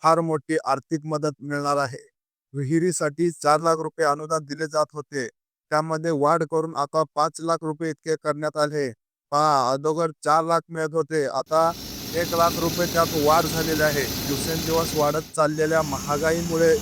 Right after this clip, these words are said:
गरीब व सामान्य शेतकऱ्यांना आपल्या शेतामध्ये स्वखर्चाने सिंचन विहीर काढणे शक्य होत नाही.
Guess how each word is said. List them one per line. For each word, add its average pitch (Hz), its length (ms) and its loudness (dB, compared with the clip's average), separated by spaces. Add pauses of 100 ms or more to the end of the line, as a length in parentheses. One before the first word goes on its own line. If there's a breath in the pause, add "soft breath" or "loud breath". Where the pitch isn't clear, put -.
(160)
गरीब 160 260 0 (100)
व 165 100 2
सामान्य 151 500 -4
शेतकऱ्यांना 156 840 -2
आपल्या 143 280 -2
शेतामध्ये 156 680 -2 (520)
स्वखर्चाने 170 720 2
सिंचन 156 420 -4
विहीर 165 200 0
काढणे 160 360 2
शक्य 156 340 -4
होत 160 160 4 (100)
नाही. 151 300 0